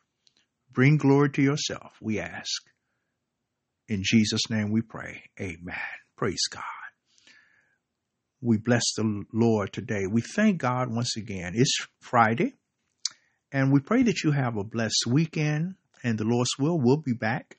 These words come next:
on Monday with another word from the Lord. Remember, faith cometh by hearing, and hearing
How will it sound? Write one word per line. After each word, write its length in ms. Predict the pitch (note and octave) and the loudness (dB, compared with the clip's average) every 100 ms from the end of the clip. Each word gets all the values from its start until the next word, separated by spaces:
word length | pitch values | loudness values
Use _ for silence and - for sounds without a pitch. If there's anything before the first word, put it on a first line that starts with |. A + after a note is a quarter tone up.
| _ | _
on 280 | A#2 A2+ | -2 0
Monday 420 | A2+ B2 G#3+ G#2 - _ _ | 2 2 2 -4 -8 _ _
with 100 | - | -8
another 260 | G2+ A#2 | -2 -2
word 300 | F3 F3 F#2+ | 0 0 -2
from 140 | - A2+ | -4 -4
the 80 | B2 | -4
Lord. 380 | G#2 - - - _ _ _ _ _ _ _ _ - | -4 -8 -20 -20 _ _ _ _ _ _ _ _ 2
Remember, 560 | C#3 D#3 B2 D2+ - - | 4 4 2 -2 -10 -4
faith 280 | G3+ D#3 - | 0 0 -2
cometh 320 | - A2+ - | -6 -6 -4
by 140 | A2 | -6
hearing, 400 | A2 G#2 - - _ _ _ - | -2 -4 -6 -14 _ _ _ -6
and 160 | A#2 | -6
hearing 360 | - B2+ - - | 0 0 0 -8